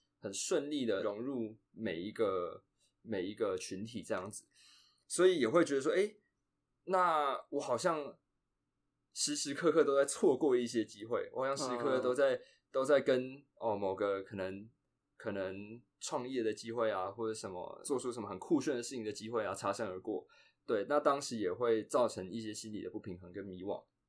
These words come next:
Speaker 2: 嗯，这其实跟我们一般常理上想的会有点不太一样。很多人会觉得说，啊，你那么年轻，假如说，好，有一个很有名标签是你拿了史干-，诶，梁实秋文学奖史上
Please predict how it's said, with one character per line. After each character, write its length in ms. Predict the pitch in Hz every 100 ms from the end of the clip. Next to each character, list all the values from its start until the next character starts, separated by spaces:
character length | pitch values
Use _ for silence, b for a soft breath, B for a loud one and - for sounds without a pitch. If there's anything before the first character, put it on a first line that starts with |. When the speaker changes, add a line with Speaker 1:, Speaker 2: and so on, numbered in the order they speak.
| _
Speaker 2:
嗯， 200 | 127 113 113
这 80 | 220
其 180 | - 160
实 80 | 147
跟 180 | 165
我 80 | 160
们 360 | 117 107 101 -
一 80 | 170
般 320 | 165 147 160 - _ _ _
常 240 | - 147 120
理 140 | 123
上 240 | 170 143
想 220 | 135 123 101
的 80 |
会 60 | 131
有 40 |
点 120 | 123 98
不 60 |
太 140 | 113 104
一 20 |
样。 140 | 90 -
很 120 | 139 147
多 80 |
人 100 | 202
会 60 | 196
觉 80 | 156
得 60 |
说， 120 | 143 151
啊， 300 | 165 120 - b b -
你 140 | 120
那 100 | 196
么 100 | 190
年 220 | 151 143
轻， 340 | 143 147 151 -
假 160 | - 135
如 60 | 160
说， 340 | 190 180 - _ -
好， 200 | - 117
有 120 | 127
一 40 | 139
个 60 |
很 100 | 156
有 80 | 147
名 120 | 123
标 120 | 113 123
签 120 | 123
是 100 | 131
你 100 | 117
拿 180 | 117 127
了 40 |
史 180 | - 113
干-， 140 | 127
诶， 200 | 170 185 -
梁 160 | 147
实 160 | 160 165
秋 160 | 175 170
文 220 | 147 139
学 120 | 139
奖 220 | 135 101
史 200 | - 110
上 260 | 147 147